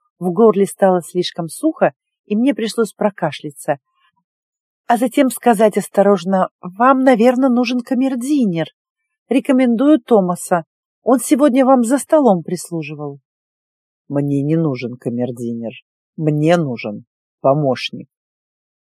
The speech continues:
«Но я же просто горничная». «Значит, мне нужна горничная»,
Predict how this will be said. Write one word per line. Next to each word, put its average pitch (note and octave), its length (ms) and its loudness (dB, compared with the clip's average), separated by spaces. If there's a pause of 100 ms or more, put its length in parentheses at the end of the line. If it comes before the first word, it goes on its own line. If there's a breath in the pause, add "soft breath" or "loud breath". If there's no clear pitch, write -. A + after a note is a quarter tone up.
(160)
«Но E4 60 -2
я F4+ 140 6
же D4 100 0
просто A#3+ 400 0
горничная». A3+ 840 -2 (680)
«Значит, C#3+ 580 0
мне D3+ 280 0
нужна A#2 540 -6 (280)
горничная», D3 960 0